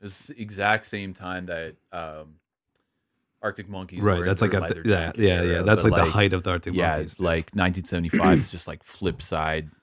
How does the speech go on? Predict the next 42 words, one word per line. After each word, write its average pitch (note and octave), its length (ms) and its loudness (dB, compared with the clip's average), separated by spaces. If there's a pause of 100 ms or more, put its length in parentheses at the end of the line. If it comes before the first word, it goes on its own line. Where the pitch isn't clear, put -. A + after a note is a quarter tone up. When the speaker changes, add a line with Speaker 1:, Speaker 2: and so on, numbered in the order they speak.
(140)
Speaker 1:
Arctic E2+ 320 -4
Monkeys D#2+ 460 -8
with, - 160 -10
like, - 220 -12 (300)
ambient E2 460 -8
music D#2+ 340 -10
Speaker 2:
Right. F2+ 380 2
Speaker 1:
stuff - 460 -8
happening D#2+ 480 -10
as E2+ 100 -14
well, D#2 320 -8
with, A2 80 -2
Speaker 2:
Yeah. G2+ 140 6
Speaker 1:
like, E2+ 160 -4
eighties D#2 340 -10
pop D2+ 300 -12
influence. D#2 580 -10 (540)
But G2 140 4
yeah, F2 260 4
slick - 300 -8
back E2 260 -6
hair, E2 480 -6
fucking E2+ 560 -12
looking F#2 240 -10
all E2+ 120 -8
cool E2 300 -12
and F2+ 100 -6
just, E2 180 -16
like, B1+ 160 -20
looking E2+ 260 -20
like, D#2 180 -20
"I F#2 100 -16
don't E2+ 120 -18
wanna F2 160 -18
be F2+ 200 -16
here." F2 320 -8
And E2+ 140 -2
then F#2 140 4
just, F#2 180 -2
like, F2 160 0
starts, F2 320 0
like, E2 260 -6